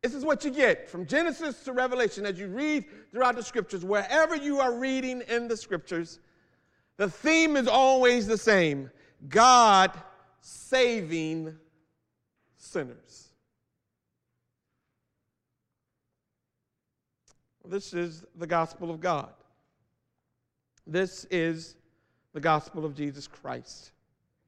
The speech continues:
This is the sacred trust the church has been given.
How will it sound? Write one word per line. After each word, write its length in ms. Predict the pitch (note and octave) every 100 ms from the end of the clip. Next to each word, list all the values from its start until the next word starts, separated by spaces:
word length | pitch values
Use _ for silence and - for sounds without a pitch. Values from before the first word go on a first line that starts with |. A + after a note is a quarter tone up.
| _ _ _ _ _ _ _ _ _ _ _ _ _ _ _ _ _ _ _ _ _ _ _ _ _ _ _
This 480 | F3 G#3+ - - - _ _ _ _ _ _ _
is 380 | F3+ E3+ D3 C#3+
the 120 | D3+
sacred 500 | - - F#3+ G3 F#3
trust 500 | - F#3 C#3+ - - _ _ _ _ _ _ _ _ _ _ _ _ _ _ _ _ -
the 100 | D#3+
church 360 | - F#3+ D#3+
has 200 | D#3+ D3
been 220 | C#3+ C#3
given. 260 | C3+ C3+ -